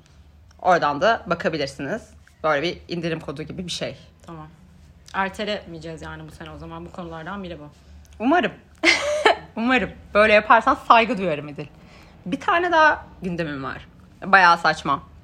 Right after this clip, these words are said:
Speaker 1: Hazır mısın?
Speaker 2: Hazırım.
Speaker 1: Böyle bir geçen bir, iki üç gün önce oldu bu. Bir kere şuna başladım. Sesli kitap dinliyorum.
Speaker 2: Hmm.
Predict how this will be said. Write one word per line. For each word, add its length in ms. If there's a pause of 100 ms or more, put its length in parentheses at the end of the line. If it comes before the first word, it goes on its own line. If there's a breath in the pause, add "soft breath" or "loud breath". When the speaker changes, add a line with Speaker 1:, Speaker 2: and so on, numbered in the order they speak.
(280)
Speaker 1:
Hazır 220
mısın? 340
Speaker 2:
Hazırım. 300 (640 loud breath)
Speaker 1:
Böyle 400
bir 160
geçen 400 (340)
bir, 200 (120)
iki 280
üç 140
gün 100
önce 280
oldu 320
bu. 280
Bir 100
kere 200
şuna 240
başladım. 440
Sesli 400
kitap 400
dinliyorum. 540
Speaker 2:
Hmm. 220